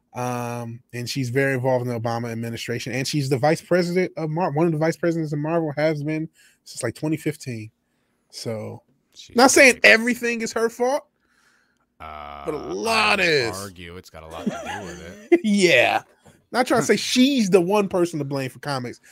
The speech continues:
Speaker 1: but she's in the top five. If you wanna
Speaker 2: I
Speaker 1: say
Speaker 2: do
Speaker 1: the top
Speaker 2: like
Speaker 1: five most blameable people for the state of comics, Sana Amanat would definitely be in that list.
Speaker 2: I do like the expression on Obama's face. It kinda looks like he's saying, "Miss me with that gay shit."
Speaker 1: <laughs> He looks,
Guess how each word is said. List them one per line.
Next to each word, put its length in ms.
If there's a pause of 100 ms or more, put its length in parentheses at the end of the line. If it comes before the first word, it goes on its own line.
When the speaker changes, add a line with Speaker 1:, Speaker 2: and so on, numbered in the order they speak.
(180)
Speaker 1:
but 100
she's 220
in 80
the 60
top 260
five. 300 (220)
If 80
you 80
wanna 140
Speaker 2:
I 40
Speaker 1:
say 120
Speaker 2:
do 80
Speaker 1:
the 80
top 140
Speaker 2:
like 60
Speaker 1:
five 320 (540)
most 300
blameable 400
people 460 (120)
for 200
the 80
state 240
of 60
comics, 420
Sana 240
Amanat 480
would 100
definitely 340
be 100
in 80
that 220
list. 240 (540)
Speaker 2:
I 140
do 240
like 240
the 100
expression 760 (240)
on 200
Obama's 500
face. 360
It 100
kinda 240
looks 200
like 140
he's 160
saying, 400
"Miss 200
me 80
with 120
that 180
gay 160
shit." 300 (360)
Speaker 1:
<laughs> 40 (300)
He 400
looks, 400